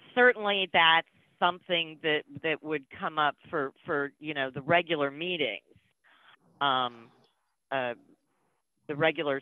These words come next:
support meetings for people with substance use disorder.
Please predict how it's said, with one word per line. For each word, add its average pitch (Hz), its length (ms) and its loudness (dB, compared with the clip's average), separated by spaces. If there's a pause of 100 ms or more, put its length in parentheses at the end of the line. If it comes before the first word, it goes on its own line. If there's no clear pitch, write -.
(100)
support 170 440 2
meetings 120 480 -12
for 143 120 -12
people 127 340 -6
with 117 220 -8
substance 120 440 -8
use 107 200 -14 (100)
disorder. 98 500 -10